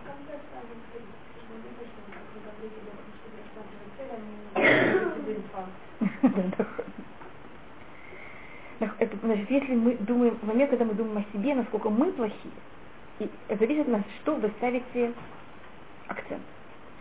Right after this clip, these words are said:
Speaker 2: Вы ставите акцент на себе или вы ставите акцент на ваше стремление, куда вы стремитесь? Я хочу, чтоб-, я хочу быть самым известным, эм, скульптором в мире, или мне важно, чтобы моя скульптура была самой красивой?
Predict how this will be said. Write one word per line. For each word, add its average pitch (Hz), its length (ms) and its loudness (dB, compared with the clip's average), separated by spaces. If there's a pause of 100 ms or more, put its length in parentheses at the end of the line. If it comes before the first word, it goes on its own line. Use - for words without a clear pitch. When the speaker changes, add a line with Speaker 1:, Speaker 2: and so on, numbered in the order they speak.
(140)
Speaker 2:
Вы 202 60 -2
ставите 240 320 4
акцент 202 340 0
на 196 160 0
себе 247 300 0 (140)
или 220 100 0
вы 220 80 -2
ставите 247 320 2
акцент 285 320 2
на 214 80 0
ваше 202 280 0
стремление, 226 360 0
куда 185 220 0
вы 190 60 -2
стремитесь? - 300 -10 (2250)
Я 240 120 10
хочу, 247 200 0
чтоб-, 233 220 0 (140)
я 240 180 8
хочу 262 220 0
быть 233 200 2
самым 240 300 6
известным, 208 580 0 (160)
эм, 190 340 -2 (140)
скульптором 196 460 0
в 208 80 -4
мире, 320 200 2 (760)
или 240 160 12
мне 240 160 10
важно, 302 220 6
чтобы 214 180 0
моя 233 140 4
скульптура 254 360 2
была 214 220 2
самой 196 160 -2
красивой? 202 400 -10